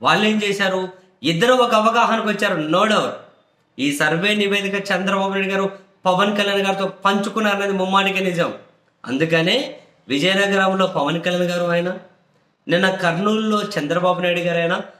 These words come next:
"సంక్షేమ పథకాలను కొనసాగిస్తాం, కొనసాగిస్తాం, ఇంకా ఎక్కువ ఇస్తాం, మీకు ఇంకా ఎక్కువ mail చేస్తామని" చెప్పి పదే పదే ప్రకటించారు. ఇంతకుముందు ఎప్పుడూ మనం చూడలే.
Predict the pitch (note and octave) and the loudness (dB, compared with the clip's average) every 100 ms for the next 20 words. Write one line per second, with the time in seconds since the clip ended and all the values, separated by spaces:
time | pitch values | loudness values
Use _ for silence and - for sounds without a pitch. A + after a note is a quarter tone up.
0 | _ _ - F#3 G#3 G#3 A#3 A3 G#3+ G#3 | _ _ -4 0 0 -2 0 0 0 0
1 | G3+ G#3 G3+ G3+ G3 G3 G3 G3 F3+ F#3+ | -2 -2 0 0 0 0 -2 -4 -2 -2
2 | F#3+ F#3 F#3+ F#3 - F#3 G3+ G#3 F3+ F3+ | 0 0 0 -4 -2 0 0 -2 -2 -2
3 | E3+ F3+ F3+ F3 - F3 F#3 F3 F3 - | 0 -2 -2 -4 -2 0 0 -2 -6 -18
4 | _ _ _ - G3 F#3+ A3 G#3+ G#3+ - | _ _ _ -4 -2 2 2 4 0 -2
5 | A3 G#3 - G3 F#3+ F#3+ G3 F3+ F3+ F3+ | -4 -4 -2 2 2 2 0 -2 -4 -4
6 | G3 G3+ G3 G3 G3 F#3 F#3 F#3 F3 F3 | -2 0 -2 -2 -2 0 0 0 -2 -2
7 | F3 F3 E3+ E3+ D#3+ - E3 E3 G3 G3 | -2 -2 -4 -8 -8 0 0 2 0 2
8 | F#3+ E3+ E3 E3+ F3 E3 D#3 D3 D3 D3 | 0 0 0 2 0 0 -2 -2 -4 -4
9 | C#3 C3+ B2 B2 C#3 A#2 - _ _ _ | -2 -2 -2 -2 -2 -4 -10 _ _ _
10 | _ - C#3+ D3 F3 E3+ A#3+ C4 A3 F#3 | _ -8 -4 0 0 0 0 2 2 0
11 | D#3 C#3 G#2+ | -4 -4 -6